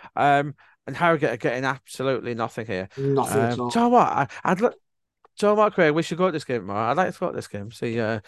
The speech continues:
Speaker 1: Stevenage at Harrogate. Um, I might even do it. Um, three nil Stevenage.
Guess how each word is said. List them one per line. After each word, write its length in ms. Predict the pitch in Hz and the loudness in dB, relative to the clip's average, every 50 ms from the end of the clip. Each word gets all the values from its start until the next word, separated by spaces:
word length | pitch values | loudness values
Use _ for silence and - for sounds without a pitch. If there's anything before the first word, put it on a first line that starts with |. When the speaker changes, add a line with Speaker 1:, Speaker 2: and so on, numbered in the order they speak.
| _ | _
Speaker 1:
Stevenage 460 | - - - 143 120 117 123 117 110 120 | -16 -2 0 0 2 2 -2 -4 -4 -4
at 80 | 90 | -2
Harrogate. 340 | 107 113 110 104 117 131 - - - - - - - | -2 -2 -4 -2 -4 -6 -6 -8 -18 -20 -20 -16 -2
Um, 580 | - - 151 160 165 165 165 170 165 160 165 - _ _ _ _ - - | 2 4 6 6 8 8 6 6 4 2 -2 -6 _ _ _ _ -8 -4
I 80 | 170 180 | -2 0
might 220 | 156 131 120 113 | 2 2 0 0
even 180 | 123 131 156 156 | -2 -4 -4 -4
do 120 | 202 190 | -4 -4
it. 120 | 151 - _ - - - - _ _ | -4 -6 _ -20 -20 -20 -20 _ _
Um, 840 | 175 - 160 165 175 175 175 175 180 175 175 180 175 180 180 180 185 - | 0 4 6 6 6 8 8 6 6 6 4 4 2 0 -2 -2 -4 -6
three 400 | - - - - 196 208 214 202 | -10 -16 -10 2 4 4 4 6
nil 200 | 185 185 185 165 | 4 4 2 2
Stevenage. 540 | - - 180 175 165 147 113 - - - | 2 0 -2 0 0 -4 -8 -8 -10 -18